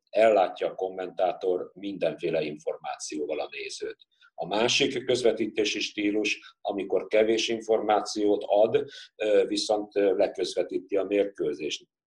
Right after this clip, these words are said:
Én bevallom őszintén, azt a fajta közvetítési stílus szeretem, amikor a kommentátor közvetít. Persze mondjon el információkat, de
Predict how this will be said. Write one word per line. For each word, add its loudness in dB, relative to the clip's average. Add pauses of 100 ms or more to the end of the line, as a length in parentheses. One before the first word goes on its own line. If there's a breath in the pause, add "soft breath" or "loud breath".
(140)
Én 4
bevallom 4
őszintén, -2
azt -4
a -2
fajta -4
közvetítési -8
stílus -8
szeretem, 0
amikor -4
a -2
kommentátor 0
közvetít. -4 (440)
Persze 4
mondjon 0
el -4
információkat, -4 (460 loud breath)
de -2